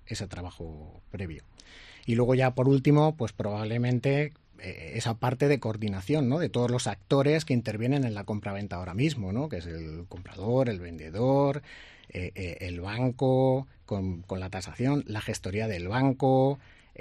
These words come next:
eh, la notaría, eh, no sé, te pongo ejemplos. Necesito vender para poder comprar, ¿no? Eh, ¿cuándo hago mi mudanza? Eh, ¿necesito quince días quedarme en mi casa una, después de haber vendido para poder trasladarme?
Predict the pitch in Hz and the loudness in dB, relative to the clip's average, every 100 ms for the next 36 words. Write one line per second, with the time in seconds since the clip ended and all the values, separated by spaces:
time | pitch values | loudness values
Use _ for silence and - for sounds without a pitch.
0 | 101 101 98 98 95 95 95 92 92 92 | -4 -4 -4 -2 -2 -2 -2 -4 -4 -6
1 | 90 92 90 90 87 80 101 135 135 135 | -8 -10 -8 -6 -6 -4 2 4 6 6
2 | 135 143 - - - - - 95 92 92 | 4 0 -6 -20 -20 -14 -6 -4 -2 -4
3 | - - 78 - - - 110 113 110 117 | -8 -10 -10 -12 -14 -8 -4 -2 -2 -2
4 | 110 117 120 101 151 127 101 95 - 107 | -2 0 0 8 8 8 4 -4 -2 0
5 | 110 113 127 139 131 139 139 - - - | 2 2 4 6 6 4 2 -4 -20 -20
6 | - - 127 120 117 113 - 85 90 160 | -20 -4 -2 0 0 -2 -4 -8 0 0
7 | 110 92 120 226 - - - - 113 110 | 0 -4 -6 -8 -14 -20 -20 -10 -4 -2
8 | 104 101 98 98 95 92 95 123 143 139 | -2 -2 -4 -4 -4 -4 0 4 6 8
9 | 123 110 104 160 160 95 78 - - - | 6 2 4 4 4 -2 -6 -14 -20 -20
10 | - - - 95 104 98 92 98 107 120 | -20 -20 -8 -4 -2 -2 -4 -4 -4 -2
11 | 135 131 151 190 - 135 131 117 - 117 | 2 4 4 4 4 2 2 0 0 0
12 | 120 113 110 107 131 123 117 110 110 107 | 2 2 0 0 0 0 0 0 -2 -2
13 | 127 120 120 113 110 107 120 113 104 107 | -2 0 0 0 -2 0 0 0 -2 -4
14 | 107 107 110 98 104 95 87 127 175 107 | -4 -2 -2 -2 -6 -6 -2 0 0 -2